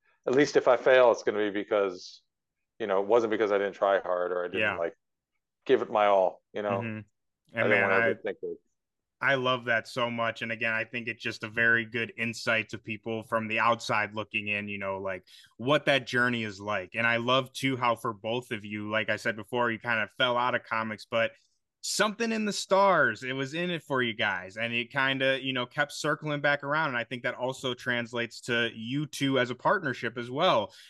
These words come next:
Speaker 2: how you guys have talked about, you guys were kind of in each other's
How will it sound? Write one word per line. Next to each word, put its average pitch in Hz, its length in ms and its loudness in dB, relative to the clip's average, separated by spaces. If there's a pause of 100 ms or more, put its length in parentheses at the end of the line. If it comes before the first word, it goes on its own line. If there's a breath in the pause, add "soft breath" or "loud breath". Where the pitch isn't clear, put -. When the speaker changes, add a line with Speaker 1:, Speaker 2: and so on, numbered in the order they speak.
(120 loud breath)
Speaker 2:
how 123 120 2
you 120 120 2
guys 120 240 2
have 117 100 -14
talked 120 280 -2
about, 120 360 0
you 123 120 -12
guys 135 240 0
were 131 100 -6
kind 156 340 -6
of 143 180 -4 (520)
in 196 160 2
each 190 240 -4
other's 185 320 4